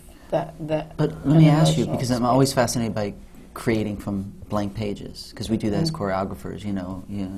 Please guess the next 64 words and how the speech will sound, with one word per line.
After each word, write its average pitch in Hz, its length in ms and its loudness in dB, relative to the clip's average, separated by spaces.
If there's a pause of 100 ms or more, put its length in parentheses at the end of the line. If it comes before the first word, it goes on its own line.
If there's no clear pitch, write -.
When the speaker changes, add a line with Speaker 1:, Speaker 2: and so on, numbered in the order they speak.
Speaker 2:
and 98 200 -2
you 101 80 -4
do 101 120 -4
that 95 120 -6
as 85 100 -12
playwrights. 120 420 -8 (1500)
Do 127 100 2
you 123 320 6 (140)
go 120 240 4
in 123 380 2 (200)
with - 160 -6
a - 40 -8
preconceived 110 480 -4
notion 101 300 -2
of 98 60 -4
where 95 120 -2
you're 98 120 -6
going 98 300 -6
to 98 80 -8
go? 101 180 -4
Or 110 100 -2
you 104 60 -4
just 101 180 -6
say, 98 60 -2
"I - 20 -2
got 113 160 -2
these 113 140 -6
people, 117 360 -4
I 104 40 -4
got 101 120 -8
these 101 160 -8
ideas, 101 420 -2
and 98 80 0
let's 101 160 0
just - 200 -2
find 101 320 0
out," 98 160 2
and 107 160 -2
then 101 100 0
the 101 60 -2
theme 104 360 0
rises? 131 640 0
Or 110 80 -6
do 104 80 -4
you 113 100 2
go 110 100 0
in 104 100 0
with 107 140 -2
the 113 80 0
theme 104 340 -2
first? - 400 -6 (420)
'Cause 127 100 4
I 139 60 8
find 156 160 8
that's 131 140 6
always 117 200 4
a 101 40 -4
challenge 95 420 -2
Speaker 1:
Mm. 156 60 0
Speaker 2:
for 101 80 -2
me 101 260 0
as - 120 -4
a - 20 -8
choreographer, 98 560 -4